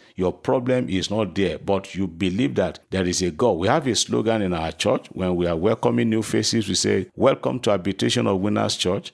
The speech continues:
the church that is large enough to serve you and small enough to know you." Here we don't look at the size of our problem,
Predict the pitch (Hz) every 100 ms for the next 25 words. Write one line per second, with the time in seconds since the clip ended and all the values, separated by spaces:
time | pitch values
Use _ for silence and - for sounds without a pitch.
0 | - 85 - 135 127 101 90 95 85 92
1 | 104 131 123 110 98 117 - 98 - 113
2 | 107 78 73 _ - 87 - - 107 117
3 | 117 - 95 92 104 - 92 98 139 120
4 | - - _ 104 127 139 117 92 127 131
5 | 120 120 95 90 87 - 120 117 - 90
6 | 87 82 - 113 131 147 180 233